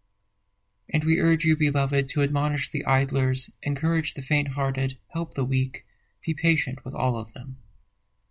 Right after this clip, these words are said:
See that none of you repays evil for evil, but always seek to do good to one another and to all.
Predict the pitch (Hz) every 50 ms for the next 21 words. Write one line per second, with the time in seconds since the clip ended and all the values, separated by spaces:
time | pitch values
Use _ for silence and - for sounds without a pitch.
0 | _ _ _ _ _ - - - 185 185 196 185 175 156 139 147 143 151 151 143
1 | 147 143 143 139 139 135 135 - 143 135 131 131 135 139 151 151 151 151 143 135
2 | - 135 - - - 127 123 131 104 - 131 131 - - - - - _ _ _
3 | - - 156 165 170 170 170 175 170 165 - - 175 160 160 - - 139 147 143
4 | 139 - 143 139 139 139 - - 139 139 139 135 143 139 135 139 143 151 151 151
5 | 147 - - 131 131 131 - 147 131 - 113 - - - 127 -